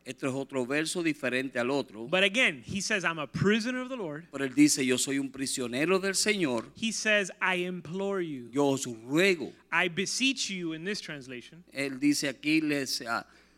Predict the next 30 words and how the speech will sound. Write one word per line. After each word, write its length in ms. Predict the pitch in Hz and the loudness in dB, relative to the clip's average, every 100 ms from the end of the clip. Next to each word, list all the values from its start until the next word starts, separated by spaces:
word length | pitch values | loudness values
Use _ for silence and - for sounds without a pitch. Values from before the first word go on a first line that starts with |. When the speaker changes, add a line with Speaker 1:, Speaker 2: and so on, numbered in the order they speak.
| - | -8
Speaker 1:
les 220 | 135 - 131 | -4 -4 -2
ruego." 320 | 160 180 160 | 4 6 6
Speaker 2:
"Les 80 | 143 | 2
ruego." 360 | 165 165 147 165 - 156 | 0 0 -2 -10 -14 0
But 200 | 202 196 | 2 2
in, 240 | 190 185 - | -2 -6 -12
but 240 | 170 170 | -4 -2
in 160 | 160 160 | -2 -4
English, 640 | 294 247 156 185 - - - | -4 -2 -4 -4 -8 -14 -6
Speaker 1:
Pero 100 | 175 - | 0 2
Speaker 2:
or 60 | |
Speaker 1:
en 60 | 170 | 2
Speaker 2:
in, 120 | 165 | -2
in 180 | 165 160 | -6 -10
a, 80 | 156 | -10
I'm 100 | 165 | -12
sorry, 240 | 165 156 135 | -6 -4 -4
not 120 | 135 | -8
in 80 | 127 | -10
English, 220 | 127 120 | -12 -12
in 60 | 147 | -10
another 300 | 160 240 254 | -4 -2 -2
translation, 540 | - 190 147 135 - | -4 -4 -2 -6 0
Speaker 1:
Pero 100 | 156 | 2
en 160 | 156 151 | 4 4
otra 320 | 190 - 208 | 0 -4 -8
traducción, 840 | - 156 147 - - 151 113 110 160 _ _ 160 | 0 0 0 -4 0 0 0 -6 -14 _ _ -12
Speaker 2:
I 100 | 165 | -10
implore 460 | 170 - 190 180 | -10 -10 -10 -10
you. 200 | 143 117 | -12 -18